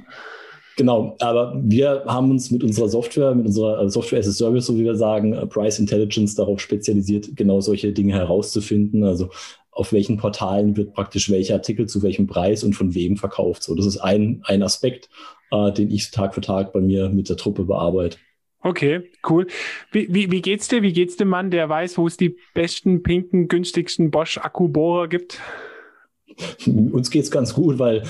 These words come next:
Speaker 1: das Thema ist, äh, wichtiger, glaube ich, denn je geworden, spätestens seit tatsächlich dem Lockdown oder seit Corona, so traurig das auch ist.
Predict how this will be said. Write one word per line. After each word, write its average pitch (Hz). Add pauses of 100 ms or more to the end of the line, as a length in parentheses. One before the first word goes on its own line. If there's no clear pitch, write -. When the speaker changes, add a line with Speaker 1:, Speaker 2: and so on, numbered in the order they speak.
(160)
Speaker 1:
das 107
Thema 123
ist, 107
äh, 110
wichtiger, 120
glaube 107
ich, 104
denn 104
je 107
geworden, 113
spätestens 107
seit 101
tatsächlich 104
dem 101
Lockdown 110
oder 101
seit 98
Corona, 107
so 104
traurig 101
das 104
auch 104
ist. 117